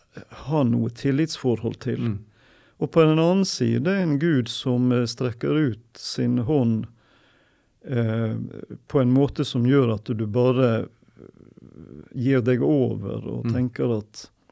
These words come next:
Speaker 1: at, eh, dette er den Gud jeg vil hengi meg til.
Speaker 2: Ja.
Speaker 1: Så jeg vil nok si at det i utgangspunktet var en intellektuell interesse for å finne ut,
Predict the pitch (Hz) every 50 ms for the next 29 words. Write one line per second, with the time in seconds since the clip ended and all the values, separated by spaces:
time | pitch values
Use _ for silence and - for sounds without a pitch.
0 | _ _ _ _ _ _ _ _ _ _ _ _ _ - 117 117 117 - - -
1 | 131 113 110 107 117 113 - _ _ _ _ _ _ - 120 107 131 113 - -
2 | - - 123 117 110 113 113 139 135 120 107 110 110 127 135 123 113 - 127 113
3 | 117 113 - 117 113 120 117 110 113 117 120 117 - - _ _ 113 131 123 113
4 | 110 110 107 110 113 113 - 151 151 127 - - - 113 107 101 92 80 - _
5 | _ _ _ _ _ _ _ _ _ _ _ _ _ _ _ _ _ _ _ _
6 | _ _ _ _ _ - 160 - - 170 170 165 185 208 214 190 160 - - -
7 | 220 214 196 185 160 143 139 135 - - - - - - - - 151 143 143 147
8 | 147 147 147 147 - - 190 196 185 - - - - 120 110 107 - - 135 147
9 | 170 165 143 131 127 123 117 - - 127 117 123 117 - - - - - 156 170
10 | 180 165 123 110 113 110 110 113 - - - 123 120 117 - - 165 151 113 -
11 | - - - - 107 107 113 - _ _ _ _ _ _ _ _ - - 175 165
12 | 156 131 127 110 - - 127 123 127 131 135 156 170 160 131 113 113 117 - -
13 | _ - - -